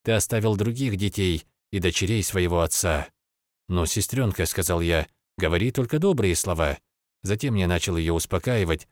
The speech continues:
пока она не утихомирилась, а затем рассказала о своих приключениях. Причём всё совпадало с тем, как это доходило до нас из рассказов других. Я спросил её, а она была решительной и разумной женщиной:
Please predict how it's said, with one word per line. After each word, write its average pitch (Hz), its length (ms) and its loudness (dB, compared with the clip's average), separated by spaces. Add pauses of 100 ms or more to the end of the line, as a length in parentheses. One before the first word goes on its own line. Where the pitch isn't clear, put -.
(300)
пока 87 260 -2
она 82 140 2
не 82 100 0
утихомирилась, 92 840 0 (340)
а 101 80 -8
затем 135 380 2
рассказала 107 540 0
о 101 40 0
своих 87 320 -2
приключениях. 90 800 -4 (460)
Причём 98 340 2
всё 165 240 0
совпадало 147 580 2
с - 100 -4
тем, 104 280 0
как 90 260 0
это 95 160 0
доходило 92 540 0
до 90 100 2
нас 85 300 0 (300)
из 87 160 -2
рассказов 82 480 0
других. 95 500 -4 (480)
Я 131 120 0
спросил 135 440 0
её, 87 280 2 (280)
а 95 160 2
она 98 160 2
была 98 180 2
решительной 98 540 0
и - 20 2
разумной 117 380 0
женщиной: 80 560 -2